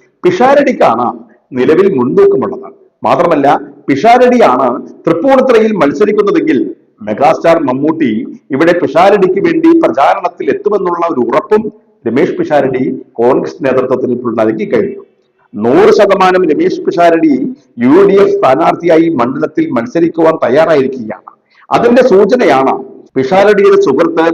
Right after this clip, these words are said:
ധർമ്മജൻ ബോൾഗാട്ടി ഇപ്പോൾ മാധ്യമങ്ങൾക്ക് മുന്നിൽ ഇപ്പോൾ പറഞ്ഞു കഴിഞ്ഞത്. പിഷാരടിയാണെങ്കിൽ തൃപ്പൂണിത്തുറയിൽ വിജയിച്ചു വരുമെന്നുള്ളത്.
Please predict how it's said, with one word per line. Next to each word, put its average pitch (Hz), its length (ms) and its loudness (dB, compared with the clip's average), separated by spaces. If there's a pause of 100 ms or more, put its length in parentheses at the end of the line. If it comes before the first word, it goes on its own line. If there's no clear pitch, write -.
ധർമ്മജൻ 165 540 -2
ബോൾഗാട്ടി 123 420 0 (420)
ഇപ്പോൾ 156 160 0 (100)
മാധ്യമങ്ങൾക്ക് 180 760 -2
മുന്നിൽ 117 220 -2 (220)
ഇപ്പോൾ 131 160 -2 (100)
പറഞ്ഞു 135 300 -2
കഴിഞ്ഞത്. 101 360 -6 (380)
പിഷാരടിയാണെങ്കിൽ 170 920 2 (100)
തൃപ്പൂണിത്തുറയിൽ 165 760 0
വിജയിച്ചു 156 440 0
വരുമെന്നുള്ളത്. 156 520 -4